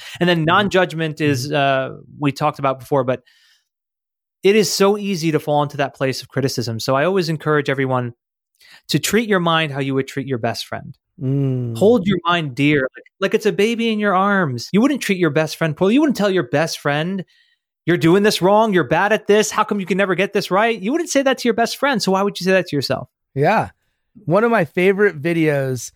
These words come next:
Speaker 2: is the Jack Jack video where you talk about this character from The Incredibles, if I'm not mistaken. Tell us a little bit about what inspired that video and what you're trying to articulate with that message.
Speaker 1: Yeah,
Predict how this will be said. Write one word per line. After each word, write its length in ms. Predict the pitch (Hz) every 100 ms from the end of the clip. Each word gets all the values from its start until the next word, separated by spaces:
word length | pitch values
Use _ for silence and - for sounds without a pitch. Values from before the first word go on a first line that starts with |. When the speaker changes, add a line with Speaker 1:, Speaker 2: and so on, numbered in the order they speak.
| _ _ -
Speaker 2:
is 240 | 160 127
the 120 | 160
Jack 400 | 127 156 156 175
Jack 360 | - 160 131 -
video 420 | 139 131 127 127
where 120 | 131
you 120 | 147
talk 220 | 143 170 180
about 420 | 175 165 147 - _ - _ _ 147
this 180 | 160
character 760 | - 180 202 190 175 156 151 147
from 500 | - 175 160 160 156
The 200 | 156 156
Incredibles, 560 | 135 208 247 185 135 127
if 100 | 131
I'm 120 | 147
not 160 | 151 143
mistaken. 600 | - 170 165 143 127 120 - -
Tell 200 | 202 277
us 120 | 269
a 60 | 226
little 160 | 214
bit 100 | 196
about 380 | 190 175 156 143
what 280 | 151 175 180
inspired 540 | 170 139 - 170 185 175
that 160 | 160
video 340 | 139 156 156 147
and 160 | 139
what 140 | 151 170
you're 120 | 170
trying 300 | 135 165 151
to 60 | 147
articulate 560 | 135 156 151 147 135
with 100 | 135
that 180 | 135 127
message. 140 | 160
Speaker 1:
Yeah, 340 | 170 160 123